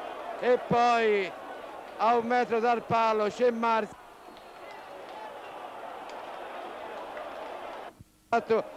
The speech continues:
una bella cosa Boccafolli a parare questo tiro di prima intenzione, gli sfugge la palla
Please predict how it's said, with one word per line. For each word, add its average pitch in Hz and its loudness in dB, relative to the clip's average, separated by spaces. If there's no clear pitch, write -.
una 226 2
bella 247 2
cosa 233 2
Boccafolli 226 2
a 233 4
parare 233 4
questo 233 4
tiro 233 2
di 220 -2
prima 233 0
intenzione, 226 0
gli 202 0
sfugge 233 0
la 262 4
palla 202 2